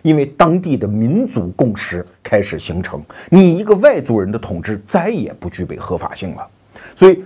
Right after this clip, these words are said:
日本太君进了一九三九年之后，那真叫是一口热稀饭含在嘴里，是吐又吐不掉，是吞又吞不下。而对面呢，那个蒋介石，无论从逻辑上还是在现实上，都不可能向你投降。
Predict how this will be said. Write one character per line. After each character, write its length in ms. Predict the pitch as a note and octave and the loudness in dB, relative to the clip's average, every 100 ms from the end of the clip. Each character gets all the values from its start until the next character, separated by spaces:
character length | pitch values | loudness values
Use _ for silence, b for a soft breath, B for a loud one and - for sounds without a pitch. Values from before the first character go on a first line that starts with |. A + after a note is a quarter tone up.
| - | 0
日 180 | G#3 | 2
本 160 | F#3 C3+ | 4 2
太 180 | D3 C3+ | 0 0
君 200 | C#3 D3 | 0 0
进 200 | D#3 C3+ | 0 0
了 80 | B2+ | 0
一 140 | E3 | -2
九 160 | A#2+ F#2+ | -2 -4
三 240 | - D3+ | -2 -2
九 160 | A#2+ D#2+ | -2 -6
年 180 | E2 | -6
之 120 | F#2+ A#2+ | -6 -4
后， 180 | A#2 B B | -6 B B
那 160 | A2 A2+ - | -2 -2 -2
真 260 | G#2+ G2+ | -2 -2
叫 180 | C3 A2 | 0 -2
是 160 | E2 F2 | -2 -6
一 120 | E4 A3+ | 2 2
口 240 | - F#2+ | 2 -2
热 180 | B2 B2 | 0 -2
稀 200 | - A2+ | -2 -4
饭 160 | A2+ F2+ | -4 -6
含 240 | - F2 | -6 -4
在 120 | G2 | -4
嘴 220 | F2+ E2+ | -4 -8
里， 160 | F#2 - B B | -10 -12 B B
是 140 | F#3 F3 F3+ | 2 2 -2
吐 260 | - F4 | -2 2
又 160 | F#3 A#2+ | 2 0
吐 200 | - F3+ | 0 0
不 140 | D#3+ | 2
掉， 180 | E3 F#3+ - B | 2 0 -2 B
是 120 | A#2+ | -2
吞 300 | - - D#3+ | -2 0 0
又 160 | D3+ A2 | 2 -4
吞 240 | - C3 | -4 -4
不 80 | C3 | -2
下。 180 | B2+ C3+ B B B | -4 -6 B B B
而 100 | G3+ | 4
对 220 | D4 B3+ | 6 4
面 200 | B3+ C4+ | 4 0
呢， 100 | G3+ - | -4 -4
那 100 | D#3 | 0
个 100 | C#3+ | 0
蒋 200 | C#3+ F2+ | 0 -2
介 160 | A2 A#2 | 0 0
石， 280 | - G2 A2+ B B | 0 -8 -10 B B
无 220 | D#3+ E4+ | 4 4
论 180 | F4 G#3 | 2 -2
从 260 | C#3+ C3+ | -2 -4
逻 200 | G2+ A2 | -2 -2
辑 180 | F#3 G3 | -2 -4
上 160 | A#2+ F2 | -4 -4
还 140 | G2 | -4
是 120 | A#2 | -4
在 140 | A2 A2 | -4 -4
现 240 | - B2+ | -2 -2
实 200 | - G2 | -2 -6
上， 160 | B2 - B | -6 -8 B
都 100 | - | 4
不 240 | A3 - E4 | 4 4 0
可 220 | - A#2+ | 2 -2
能 160 | D#2+ A#2 | 0 -4
向 220 | D3+ C3 | -2 -4
你 60 | F2 | -6
投 240 | - G2+ | -8 -4
降。 300 | B2 - G#2 | -2 -4 -8